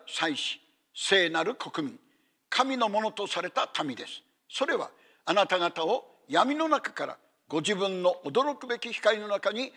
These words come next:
召してくださった方の栄誉をあなた方が告げ知らせるためです。あなた方は以前は神の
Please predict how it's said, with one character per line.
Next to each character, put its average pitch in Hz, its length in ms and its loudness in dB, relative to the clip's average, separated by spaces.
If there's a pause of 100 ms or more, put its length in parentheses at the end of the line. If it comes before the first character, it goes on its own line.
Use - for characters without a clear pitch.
(120)
召 233 180 2
し - 140 2
て 185 100 0
く 147 120 -8
だ 170 80 2
さ - 140 -2
っ - 120 -8
た 151 100 -6
方 147 280 -6
の 220 260 0 (640)
栄 285 280 4
誉 190 40 2
を 139 220 -2 (280)
あ 156 80 6
な 175 140 2
た 160 120 -4
方 135 240 -10
が 180 220 -2 (240)
告 180 240 -2
げ - 140 0 (180)
知 - 180 -2
ら 180 100 2
せ 165 120 -4
る 151 120 -6
た - 140 -10
め 131 100 -8
で 117 100 -18
す。 - 100 -16 (220)
あ - 60 2
な 202 120 6
た 180 120 -4
方 190 220 6
は 190 80 4
以 185 140 0
前 196 160 2
は 190 180 6
神 185 240 -4
の 190 120 -2